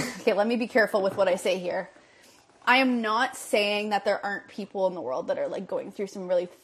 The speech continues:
fucking terrible things and that they chose that. That's not what I'm saying in this conversation. I'm speaking specifically about, um, being a leader, and, and this is a very, a conversation that's oriented around business. I wanna just make that very clear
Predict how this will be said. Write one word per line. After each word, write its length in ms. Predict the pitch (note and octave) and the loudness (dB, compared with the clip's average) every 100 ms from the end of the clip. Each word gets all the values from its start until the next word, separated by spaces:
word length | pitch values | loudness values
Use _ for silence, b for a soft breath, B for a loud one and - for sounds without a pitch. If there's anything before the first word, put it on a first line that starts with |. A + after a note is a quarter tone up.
| - | -4
fucking 340 | G#3 - F#3+ | -4 -4 -12
terrible 380 | F#3 F#3 E3+ F3 | -6 -4 -2 -2
things 340 | F3 F#3 G#3 G3+ | -2 -6 -6 -6
and 80 | |
that 100 | F3 | -6
they 100 | F3+ | -6
chose 360 | F3+ - F#3+ F#3 | -8 -6 -6 -4
that. 180 | E3 - | -6 -4
That's 200 | G#3 A3+ | -6 -2
not 200 | G#3 G3+ | 0 2
what 100 | G#3 | 0
I'm 120 | G#3 | -4
saying 260 | - F3+ F#3 | -6 -6 -6
in 60 | |
this 120 | F#3+ | -12
conversation. 600 | - F#3 F#3+ - G3 A3 | -8 -6 -6 -4 -6 -4
I'm 100 | G3+ | -6
speaking 480 | G3 - B3 C#4 B3+ b b b b b b b b b _ | -4 -4 0 0 -2 b b b b b b b b b _
specifically 880 | - A#3+ B3+ - C4+ C#4+ D4 D#4+ D#4 | -4 0 2 8 8 8 2 4 6
about, 500 | B3 G#3+ G#3 G3+ - | 8 8 8 6 4
um, 500 | G3+ F3+ F3 F3 F3+ - _ _ _ _ - _ _ _ _ _ _ _ - | 4 4 2 -8 -10 -14 _ _ _ _ -20 _ _ _ _ _ _ _ -4
being 260 | A3 C4 C#4 | 2 4 6
a 60 | |
leader, 340 | A#3+ G3+ G#3 G3 | 4 2 2 0
and, 260 | - G#3 - - | 0 -6 -6 0
and 120 | A#3+ | 4
this 120 | C4 | 6
is 160 | D4+ A3+ G3+ | 4 0 0
a 100 | - | 0
very, 340 | G#3 A3 C#4 C#4 | 2 4 4 4
a 80 | A#3+ | 0
conversation 600 | B3+ B3+ C#4 C4+ B3 C4 | 2 4 4 2 0 0
that's 120 | A#3 - | -2 -2
oriented 480 | G#3 G#3 G#3+ G#3 A3 | -2 0 -2 0 0
around 340 | G3+ F#3+ F#3+ - | 2 2 0 -4
business. 640 | F#3+ - G#2 G#3 - - - - | -4 -4 -12 -12 -16 -18 -16 -4
I 40 | |
wanna 180 | A3 A3 | -2 0
just 120 | A3+ | 0
make 200 | A3 G#3+ | -2 0
that 160 | G#3 F#3 | 0 0
very 200 | F#3+ F#3 | -4 -4
clear 600 | - - F#3 G#3 D#4 | -8 -4 2 4 4